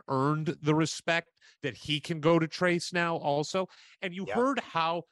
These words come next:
Speaker 1: like, X is not a guy who holds back. Right? I mean, X is a guy who goes straight at it, but you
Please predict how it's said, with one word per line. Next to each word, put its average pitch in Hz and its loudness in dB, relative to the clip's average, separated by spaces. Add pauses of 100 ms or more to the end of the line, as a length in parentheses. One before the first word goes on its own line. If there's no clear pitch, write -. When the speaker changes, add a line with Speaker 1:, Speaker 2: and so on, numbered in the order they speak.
(160)
Speaker 1:
like, 170 -6
X 226 -2
is 226 -4
not 170 -2
a 160 -2
guy 139 -2 (360)
who 139 -6
holds 120 -6
back. - -8 (460)
Right? 135 0
I 147 -6
mean, 139 -8
X - -4
is 165 -10
a 160 -4
guy 156 -2
who 151 -4
goes 131 -4
straight 147 -6
at 160 -2
it, 131 -8
but 147 -12
you 147 -10